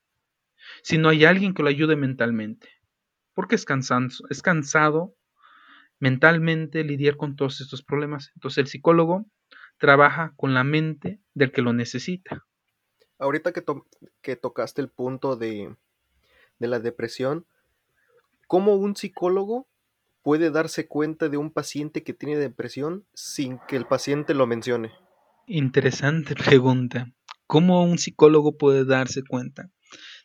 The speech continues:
Speaker 1: de que un paciente tiene depresión? ¿Ok? No solamente depresión, sino cualquier otro problema.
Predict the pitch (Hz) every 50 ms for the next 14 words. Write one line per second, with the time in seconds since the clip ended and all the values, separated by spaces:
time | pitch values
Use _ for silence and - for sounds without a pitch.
0 | _ - 120 117 - 127 139 151 156 151 170 127 - - - 156 147 147 147 151
1 | 147 - - 180 190 _ _ _ _ _ _ _ _ - - 180 190 185 160 147
2 | 143 - 131 127 - - 120 107 120 - _ _ _ _ _ _ _ _ _ _
3 | _ _ - 131 135 - - - - _ _ _ _ _ 165 180 202 - 247 233
4 | 226 226 226 214 - 220 196 190 - 170 160 - 185 175 160 139 139 _ _ _
5 | _ _ _ - - 151 143 139 139 147 143 139 - 160 160 156 156 156 147 -
6 | - 143 139 139 135 131 131 135 135